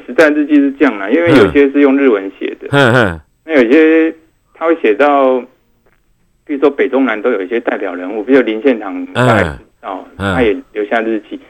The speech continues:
Speaker 2: 嗯。
Speaker 1: 那他太太也写日记这样。
Speaker 2: 哦，哦，哦，那就比对嘛，交叉。
Speaker 1: 对，
Speaker 2: 嗯。
Speaker 1: 那像吴兴隆，他算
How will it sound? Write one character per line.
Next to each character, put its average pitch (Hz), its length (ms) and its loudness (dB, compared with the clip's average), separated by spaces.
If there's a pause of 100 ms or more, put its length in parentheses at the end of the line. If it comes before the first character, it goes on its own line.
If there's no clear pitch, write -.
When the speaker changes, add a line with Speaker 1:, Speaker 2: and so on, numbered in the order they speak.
(100)
Speaker 2:
嗯。 90 220 -6
Speaker 1:
那 - 60 -2
他 165 180 -4
太 185 160 2
太 131 100 4
也 101 300 0
写 95 100 -2
日 95 260 -8
记 107 200 -10
这 104 80 -4
样。 117 80 2
Speaker 2:
哦， - 20 4
哦， 113 160 2 (240)
哦， 104 60 -4
那 147 100 2
就 139 100 2
比 104 160 -6
对 101 240 0
嘛， 71 200 -10
交 101 140 -2
叉。 117 120 6
Speaker 1:
对， 107 60 2
Speaker 2:
嗯。 92 200 -2 (100)
Speaker 1:
那 123 600 2 (540)
像 160 120 -4
吴 135 140 6
兴 151 200 2
隆， 110 600 -2 (380)
他 156 220 -2
算 147 200 2